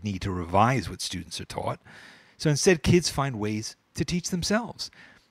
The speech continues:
They pick up technology on their own. They watch YouTube videos. They make YouTube videos. They share what they learn with each other. They develop many of the tools they'll need on their own. Their parents and their teachers can't really help them because they're usually several steps behind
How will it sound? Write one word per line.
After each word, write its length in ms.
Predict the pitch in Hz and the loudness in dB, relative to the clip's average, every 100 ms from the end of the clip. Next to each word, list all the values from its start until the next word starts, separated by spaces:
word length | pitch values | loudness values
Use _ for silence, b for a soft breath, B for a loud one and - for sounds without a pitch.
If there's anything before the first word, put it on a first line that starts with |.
| _ _ | _ _
They 100 | 110 | -6
pick 180 | 120 151 | -2 -2
up 100 | 160 | -2
technology 540 | 165 - 165 185 120 95 | -2 0 2 2 0 -2
on 120 | 92 | 0
their 120 | 95 | -2
own. 140 | 90 | 0
They 100 | 95 | 0
watch 300 | 113 131 - | 2 0 -2
YouTube 380 | - 196 - 110 | -4 -4 0 -2
videos. 460 | 87 87 80 90 - | 0 -4 -6 -8 -8
They 180 | 92 110 | -4 0
make 280 | 123 226 | 2 0
YouTube 400 | - - - 113 | -2 -10 -8 -8
videos. 560 | - - - - - - B B B B - | -10 -14 -12 -12 -8 -10 B B B B 2
They 120 | 117 | 4
share 360 | - - 120 | 4 6 6
what 100 | 131 | 6
they 120 | 131 117 | 4 0
learn 280 | 101 110 | 0 0
with 140 | 120 120 | 2 2
each 180 | 123 151 | 2 0
other. 320 | 170 - - B B | -2 -6 -12 B B
They 80 | 107 | -2
develop 400 | 113 104 117 113 | 0 2 2 2
many 240 | 120 127 | -2 -2
of 60 | 123 | -4
the 80 | 127 | -8
tools 400 | - 127 131 104 | -6 -2 0 2
they'll 120 | 123 | 4
need 260 | 120 117 | 6 4
on 200 | 123 120 | 4 4
their 140 | 120 123 | 4 4
own. 360 | 170 147 90 - B B B B | 4 4 -2 -12 B B B B
Their 120 | 123 | -6
parents 380 | - 160 170 165 | -2 0 0 0
and 80 | 139 | -4
their 60 | |
teachers 360 | 127 156 - 139 | -4 -6 -4 -4
can't 240 | - 202 | -2 -2
really 180 | 208 170 | 0 2
help 240 | 127 208 - | 2 0 -2
them 140 | 90 | -4
because 340 | 95 - 104 - B B | -2 2 0 -2 B B
they're 120 | 113 | -2
usually 340 | 113 151 156 131 | 2 2 2 0
several 420 | - 117 120 127 | 0 -2 -2 -2
steps 320 | - 104 - | -2 -6 -4
behind 500 | - 78 90 90 95 | -6 -4 -4 -4 -6